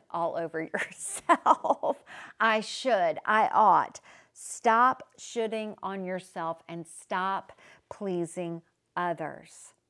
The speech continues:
You can have biblical confidence to say no to a good work that is not your God work,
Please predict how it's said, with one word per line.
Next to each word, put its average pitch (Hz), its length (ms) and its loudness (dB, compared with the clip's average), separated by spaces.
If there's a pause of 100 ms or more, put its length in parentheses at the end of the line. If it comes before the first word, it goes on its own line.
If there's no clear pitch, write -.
(420)
You 185 360 -2
can 277 140 -2
have 190 260 -6
biblical 247 440 -2
confidence 196 760 -10
to 170 120 -12
say 180 600 -8 (100)
no 160 720 -8 (680)
to 226 360 -8
a 180 160 -4
good 226 500 0
work 165 640 -8 (240)
that 190 240 0
is 185 220 -4
not 202 420 -4
your 185 220 -6
God 190 580 -6
work, 156 400 -12